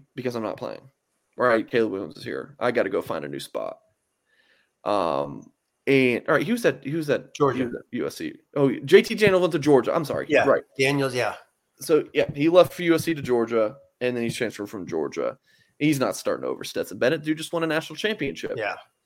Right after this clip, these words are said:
Speaker 1: So I just want a shot somewhere.
Speaker 2: Yep.
Speaker 1: You know, I, I'm not going to go to some F C S school. I just want a shot to go play quarterback at, at a big time.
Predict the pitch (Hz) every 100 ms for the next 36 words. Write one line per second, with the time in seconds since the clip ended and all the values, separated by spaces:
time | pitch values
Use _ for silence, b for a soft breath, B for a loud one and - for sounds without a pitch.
0 | _ _ - 156 143 135 - _ _ _
1 | _ - 180 240 180 123 - - - 127
2 | 135 - - - 65 69 64 50 - -
3 | 123 117 - _ 147 139 127 135 147 151
4 | 175 175 135 - 143 151 143 143 131 131
5 | 123 - 131 131 131 - 127 - 127 101
6 | 147 196 - 160 131 - - 135 113 -
7 | _ _ _ _ _ _ - 135 127 123
8 | 139 120 - 147 123 107 87 78 69 -
9 | _ 92 - 104 113 117 - 123